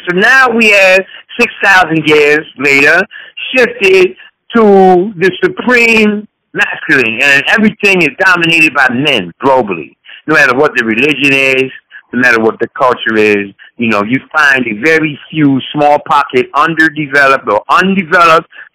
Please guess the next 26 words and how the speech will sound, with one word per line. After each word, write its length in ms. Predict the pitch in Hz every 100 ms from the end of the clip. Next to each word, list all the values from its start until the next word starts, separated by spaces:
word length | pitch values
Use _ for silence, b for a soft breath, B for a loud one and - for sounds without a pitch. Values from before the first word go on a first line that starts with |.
| -
societies 760 | - - 170 156 151 165 151 143
like 180 | 131 -
the 80 | 123 147
Andaman 380 | 156 151 147 139
Islands 440 | 151 156 156 156
and 80 | 156
all 100 | 160
that, 160 | 156 151 B B
that 160 | 175 165
are 60 | - -
still 300 | 226 214 190
holding 420 | 208 214 208 202
on 560 | 208 208 170 165 175 - _ B B -
to 60 |
that 240 | 190 180 165 139 180
Leonian, 1000 | 214 208 214 208 180 151 147 143 151 - _ _ _ _ _ _ _ -
to 60 | 165
that 160 | 160 - 190
age 280 | 202 190 165
of 100 | 160
Leo-based 760 | 196 196 175 151 139 180 165 -
government 540 | 185 175 151 123 107
where 260 | 147 135 131
the 80 | 127
woman 360 | 143 165 143
is 200 | 123 113